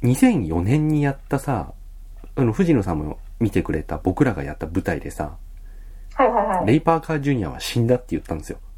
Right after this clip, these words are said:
Speaker 2: はいはいはい。
Speaker 1: あの、舞台の脚本書いてる時にさ、<laughs> レイパーカージュニアがし-、死去っていうニュースを見てさ、
Speaker 2: はい。
Speaker 1: レイパーカージュニアが死んだっていう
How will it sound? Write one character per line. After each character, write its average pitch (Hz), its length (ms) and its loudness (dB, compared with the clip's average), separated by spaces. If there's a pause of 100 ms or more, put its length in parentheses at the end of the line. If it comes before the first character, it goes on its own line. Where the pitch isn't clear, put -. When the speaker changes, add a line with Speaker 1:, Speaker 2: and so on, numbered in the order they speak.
(560)
Speaker 2:
は 233 300 0
い 220 40 0
は - 80 0 (260)
い 214 140 -2
は 190 160 -2
い。 - 160 -2 (240)
Speaker 1:
あ 95 120 0
の、 82 420 -4 (560)
舞 170 240 0
台 190 160 4
の 101 80 2
脚 - 200 -6
本 165 160 4
書 180 120 2
い 170 80 2
て 120 80 2
る 98 80 2
時 87 220 -2
に 76 100 -4
さ、 85 240 0 (640)
<laughs> - 680 -20
レ 120 120 4
イ 143 60 4
パ 165 120 6
ー 165 60 2
カ 165 120 0
ー 160 60 2
ジ 160 120 -2
ュ - 20 2
ニ 135 120 0
ア 98 60 0
が 82 140 -4
し-、 - 200 -12 (380)
死 - 160 -8
去 - 100 4
っ - 60 0
て - 260 -6
い 85 180 0
う 80 40 -2
ニ 98 120 4
ュ 110 40 6
ー 101 40 4
ス - 160 -4
を 78 60 -2
見 90 120 -2
て 80 120 -4
さ、 76 260 -4 (760)
Speaker 2:
は 202 340 2
い。 190 40 0
Speaker 1:
レ 113 80 6
イ 127 40 2
パ 139 180 4
ー - 20 -4
カ 139 120 -2
ー 127 60 2
ジ 123 120 -4
ュ - 20 0
ニ 117 120 0
ア 87 60 -2
が 76 80 -6
死 - 200 -2
ん 104 100 2
だ 104 80 2
っ - 80 -6
て - 160 -6
い 80 120 -2
う 82 140 -6